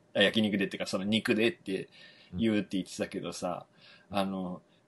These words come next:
Speaker 1: そう、作る側からしたら、その気遣いはいらんわって思うのよ。
Speaker 2: なるほどね。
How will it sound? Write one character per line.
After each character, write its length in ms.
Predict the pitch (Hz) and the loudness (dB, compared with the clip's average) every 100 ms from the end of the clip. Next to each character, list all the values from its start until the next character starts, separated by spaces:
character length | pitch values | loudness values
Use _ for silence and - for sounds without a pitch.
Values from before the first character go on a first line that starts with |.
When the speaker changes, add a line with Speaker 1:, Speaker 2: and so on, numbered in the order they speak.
| _ _ _ | _ _ _
Speaker 1:
そ 180 | - 107 | -10 -8
う、 40 | |
作 280 | - - 269 | -6 -2 2
る 100 | 254 | 4
側 240 | 226 175 156 | 12 12 12
か 120 | 160 | 8
ら 120 | 156 | 8
し 120 | - | 8
た 100 | 170 | 10
ら、 340 | 147 135 107 - | 12 12 12 8
そ 140 | - | 4
の 160 | 185 208 | 4 6
気 160 | - 196 196 | 6 4 12
遣 240 | 202 180 | 12 12
い 40 | 160 | 12
は 120 | 104 | 12
い 100 | 107 | 12
ら 140 | 120 | 10
ん 120 | 117 | 10
わ 160 | 110 90 | 8 6
っ 60 | - | 4
て 80 | |
思 220 | 90 92 92 | -2 -2 -2
う 40 | |
の 120 | 87 | -4
よ。 60 | - - _ _ _ _ _ | -12 -20 _ _ _ _ _
Speaker 2:
な 140 | 98 | 0
る 60 | 90 | 2
ほ 160 | 82 82 | 2 0
ど 80 | |
ね。 60 | 92 | -2